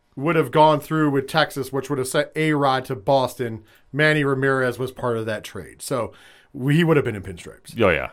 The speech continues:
Speaker 1: And the Red Sox would have never won the two thousand four, uh, World Series.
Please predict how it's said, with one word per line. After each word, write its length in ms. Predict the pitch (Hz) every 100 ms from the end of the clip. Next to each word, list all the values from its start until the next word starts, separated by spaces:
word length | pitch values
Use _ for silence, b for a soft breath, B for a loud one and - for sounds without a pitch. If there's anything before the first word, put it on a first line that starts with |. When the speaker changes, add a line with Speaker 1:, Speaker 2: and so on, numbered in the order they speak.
| -
Speaker 1:
And 440 | 143 139 135 127
the 180 | 131 127
Red 220 | 131 139
Sox 260 | 147 123 -
would 60 |
have 100 | 127
never 180 | 135 123
won 140 | 123 120
the 60 |
two 140 | 120 131
thousand 340 | 123 104 98
four, 460 | - 156 143 139 - B B -
uh, 240 | 123 117
World 260 | 131 143 143
Series. 520 | 151 156 190 214 -